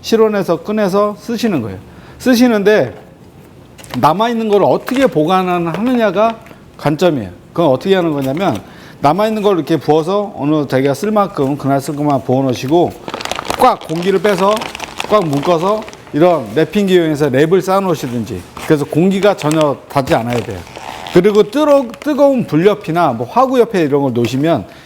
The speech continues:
이 안에서도 열이 발생해서 다 녹아요. 그래서 이런 덩어리가 져버려요. 그러니까 그것만 조심해서 쓰시면 다시다도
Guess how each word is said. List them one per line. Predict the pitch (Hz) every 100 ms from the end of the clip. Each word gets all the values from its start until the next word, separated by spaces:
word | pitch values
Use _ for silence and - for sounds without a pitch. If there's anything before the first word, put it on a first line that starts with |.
| -
이 | 160
안에서도 | 202 190 165 170 165 131
열이 | 143 165
발생해서 | 151 143 135 123
다 | - 123
녹아요. | 107 127 131 104 - - -
그래서 | 143 147 190 190 - -
이런 | 156 147
덩어리가 | 120 156 180 151
져버려요. | 113 101 90 92 - - - - -
그러니까 | 139 143 - - -
그것만 | 147 175 180 175 151 -
조심해서 | 143 151 147 156 131 131
쓰시면 | 196 190 165 180 156
다시다도 | 135 123 135 120 175